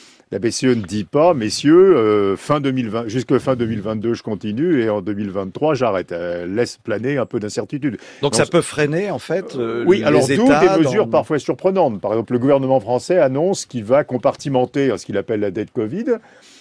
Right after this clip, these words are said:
Speaker 1: et l'amortir en maintenant un impôt qui s'appelle la C R D S, hein. C'est très bizarre, parce que si cette dette reste dans le bilan de la Banque centrale européenne, enfin de, de facto de la Banque de France, elle n'a pas à être remboursée.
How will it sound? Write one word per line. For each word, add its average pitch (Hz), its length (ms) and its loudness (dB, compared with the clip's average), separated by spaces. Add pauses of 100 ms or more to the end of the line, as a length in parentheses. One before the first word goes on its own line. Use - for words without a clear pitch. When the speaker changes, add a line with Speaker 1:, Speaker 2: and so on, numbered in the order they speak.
(180)
Speaker 1:
et 190 320 4
l'amortir 156 880 2
en 113 140 -2
maintenant 147 680 -2
un 107 100 0
impôt 170 360 2
qui - 80 -16
s'appelle 139 300 -2
la 107 100 -2
C 110 160 -6
R 101 80 0
D 98 100 -6
S, 165 320 -4
hein. - 120 -8 (280)
C'est - 140 -8
très 160 180 0
bizarre, 208 300 0
parce 117 120 -2
que 117 300 -6
si 196 240 -4
cette 151 320 0
dette 143 340 0
reste 123 460 0
dans 120 160 -2
le 113 60 -2
bilan 117 380 0
de 104 60 -6
la 104 60 0
Banque 101 200 -6
centrale 104 380 -4
européenne, 113 440 0
enfin 85 260 -10
de, 85 180 -12
de 87 140 -14
facto 113 320 -6
de 104 80 -6
la 101 80 -2
Banque 98 160 -8
de 104 100 -4
France, 190 320 -4
elle 143 180 0
n'a 123 120 4
pas 226 320 2
à 135 60 4
être 135 160 -6
remboursée. 131 540 -6